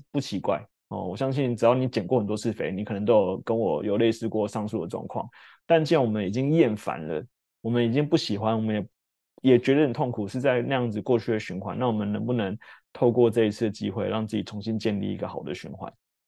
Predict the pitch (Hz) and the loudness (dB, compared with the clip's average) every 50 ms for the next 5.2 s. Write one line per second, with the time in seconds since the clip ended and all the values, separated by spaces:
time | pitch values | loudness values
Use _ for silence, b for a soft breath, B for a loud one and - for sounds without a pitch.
0 | _ _ _ _ _ _ _ _ - 98 95 95 101 104 104 104 101 107 - _ | _ _ _ _ _ _ _ _ -12 -10 -8 -4 -2 -2 0 0 -2 -4 -8 _
1 | _ _ _ - - 98 90 78 78 85 - - 107 107 113 131 127 120 107 107 | _ _ _ -8 -4 -2 -2 -2 -2 -4 -4 -2 2 4 6 6 6 6 6 8
2 | 127 151 135 123 120 135 139 127 127 123 123 123 127 131 131 135 131 120 110 120 | 6 6 6 4 0 0 0 2 2 2 2 0 -2 -4 -2 0 0 0 0 -2
3 | 117 113 110 120 120 117 101 98 110 110 117 104 110 107 104 104 101 98 98 98 | -4 0 2 2 2 2 0 -2 -2 -2 -2 -2 -2 -2 -2 0 0 0 0 0
4 | 98 98 98 95 95 92 104 127 117 120 110 101 98 98 110 120 113 - 120 - | -2 -2 -4 -4 -4 0 0 2 2 2 -2 -2 -2 -2 -2 -4 -2 -4 -4 -2
5 | 110 110 113 110 | 0 0 0 -2